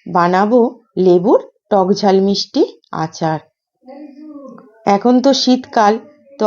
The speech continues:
আমরা অনেক ধরনের পরোটা বানিয়ে খাই, তো অনেক সময় সবজি ভালো না লাগলেও আমরা একটু আচার দিয়েও পরোটা খাই। তো সেই জন্য আমি ভাবলাম একটু লেবুর আচার বানাই। তো আমি লেবুগুলো এইভাবে করে টুকরো করে কেটে নিয়ে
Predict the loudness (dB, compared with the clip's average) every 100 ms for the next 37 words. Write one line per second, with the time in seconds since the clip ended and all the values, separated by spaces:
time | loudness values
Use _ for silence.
0 | 0 2 2 2 -2 -2 0 2 0 -2
1 | -4 -8 -2 2 2 2 0 0 0 -2
2 | -4 -2 -2 -2 -6 _ _ -2 0 0
3 | 0 0 0 2 0 0 -2 0 2 4
4 | 4 2 2 2 2 0 0 -6 _ -4
5 | 0 0 0 0 0 0 0 0 0 0
6 | 2 2 2 -2 0 -2 -2 -8 _ _
7 | -6 0 0 2 2 2 2 2 0 -4
8 | _ -12 -2 0 2 2 2 -4 _ -6
9 | -6 -2 0 0 2 0 0 -2 -4 -2
10 | -2 0 -2 -4 -14 _ _ _ _ _
11 | _ _ _ _ _ 0 0 2 2 0
12 | -8 _ -2 0 2 2 4 2 2 0
13 | 2 0 2 2 2 -2 _ _ -4 0
14 | 2 2 2 0 0 -2 2 0 2 2